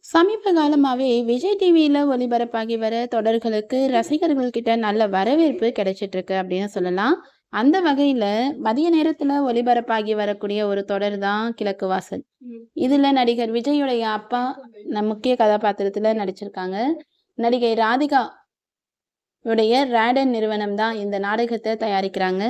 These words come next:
Speaker 1: ரசிகர்கள் கிட்ட நல்ல வரவேற்பை பெற்றிருக்கக்கூடிய இந்த சீரியல் நூறு எபிசோடுகளை கடந்து நல்ல வரவேற்பை பெற்று வருது.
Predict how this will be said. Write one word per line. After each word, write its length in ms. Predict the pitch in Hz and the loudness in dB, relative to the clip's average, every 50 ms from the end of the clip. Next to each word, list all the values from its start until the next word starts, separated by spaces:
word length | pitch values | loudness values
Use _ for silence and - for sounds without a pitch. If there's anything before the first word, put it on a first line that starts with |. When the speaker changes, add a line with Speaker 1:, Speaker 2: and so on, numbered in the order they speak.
| 302 330 - _ _ _ _ - | 0 0 -2 _ _ _ _ 0
Speaker 1:
ரசிகர்கள் 640 | 285 269 311 294 392 359 381 349 320 302 294 285 294 | 2 2 4 4 2 2 4 4 4 4 2 0 -2
கிட்ட 140 | 262 - 262 269 | -2 -2 0 0
நல்ல 240 | 269 247 233 233 254 247 | 0 0 2 2 0 2
வரவேற்பை 500 | 233 220 226 247 277 285 277 269 262 262 | 2 0 0 0 0 0 -2 -2 -4 -2
பெற்றிருக்கக்கூடிய 800 | 254 233 226 220 233 233 226 220 220 226 226 - 214 214 214 220 226 233 226 220 | 0 -2 -2 0 0 0 0 0 -4 -6 -4 -4 -4 -2 0 0 0 0 0 0
இந்த 140 | 220 220 220 | 0 -2 -2
சீரியல் 460 | 220 - 240 233 240 247 254 262 254 | -2 -2 -2 0 0 0 0 0 0
நூறு 260 | 240 233 233 247 254 254 | 0 0 2 2 2 2
எபிசோடுகளை 680 | 233 226 233 240 240 - 247 226 220 220 214 208 214 208 | 0 0 0 -2 -2 -2 -2 -2 0 0 0 0 0 0
கடந்து 500 | 202 208 202 190 202 202 214 208 226 247 277 302 359 - _ _ _ _ _ _ | 0 -2 -2 -2 -2 -4 0 2 2 2 2 0 -2 -6 _ _ _ _ _ _
நல்ல 200 | - 214 220 254 269 | -2 0 2 2 2
வரவேற்பை 560 | 247 214 208 226 247 262 247 233 240 - 220 | 4 4 4 4 4 2 0 0 0 -2 -2
பெற்று 280 | 220 226 196 196 - 208 | -2 -2 -4 -2 -2 -2
வருது. 300 | 196 185 180 180 185 196 | -2 0 -2 -2 -4 -8